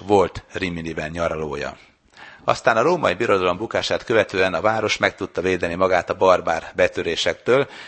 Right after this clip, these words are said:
és a tizenharmadik században függetlenné vált. Ezerkétszázkilencvenöttől ezerötszázhuszonnyolcig a Malatesta család uralta a várost,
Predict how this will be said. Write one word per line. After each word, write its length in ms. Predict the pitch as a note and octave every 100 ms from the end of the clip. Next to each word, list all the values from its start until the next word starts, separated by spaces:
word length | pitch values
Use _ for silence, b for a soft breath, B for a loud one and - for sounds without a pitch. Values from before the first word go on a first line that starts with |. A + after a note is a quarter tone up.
| B
és 120 | -
a 60 | F#2
tizenharmadik 720 | D#3 B2 F2 G#2+ G#2 F2 E2
században 680 | - A2+ G#2 E2 E2+ D#2 -
függetlenné 800 | - G#2 G2 E2+ F2 E2+ E2 D#2+
vált. 440 | F2 F2+ G2+ - B B B B B _
Ezerkétszázkilencvenöttől 1700 | A#2 A#2 G#2 G#2 - G2 - G#2 F#2 F2+ - F2+ E2+ A2+ G2+ - F#2+
ezerötszázhuszonnyolcig 1160 | G2 G2+ F#2+ F2 F2 - - E2+ G2 G#2+ - F#2+
a 180 | E2 C2+
Malatesta 560 | F#2+ F2 E2 E2+ -
család 320 | E2 F2+ E2 E2+
uralta 400 | F#2 D#2+ - D#2
a 60 |
várost, 460 | E2 E2 G2 A#2